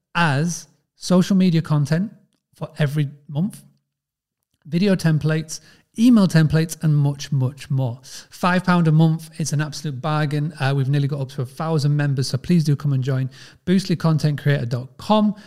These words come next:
and you can grab access to that word, pr-, uh, that <laughs> sheet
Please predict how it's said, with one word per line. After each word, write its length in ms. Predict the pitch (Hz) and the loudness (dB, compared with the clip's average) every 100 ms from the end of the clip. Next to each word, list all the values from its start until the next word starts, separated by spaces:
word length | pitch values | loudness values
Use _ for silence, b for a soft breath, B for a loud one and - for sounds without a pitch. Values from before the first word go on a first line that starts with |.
| B - | B -4
and 80 | 151 | -2
you 120 | 147 | -2
can 160 | 151 | -2
grab 180 | 139 151 | -2 -2
access 320 | 143 131 131 | -4 -6 -8
to 120 | - 135 | -6 -6
that 340 | 135 143 _ _ | -6 -8 _ _
word, 380 | 143 151 156 151 | -4 0 0 -2
pr-, 120 | - - - | -14 -10 -6
uh, 120 | 147 - | -6 -6
that 240 | 139 139 - _ - - _ - | -8 -8 -10 _ -14 -14 _ -10
<laughs> 300 | 139 180 131 | -2 0 0
sheet 400 | 123 - 180 185 | -2 -2 -4 -4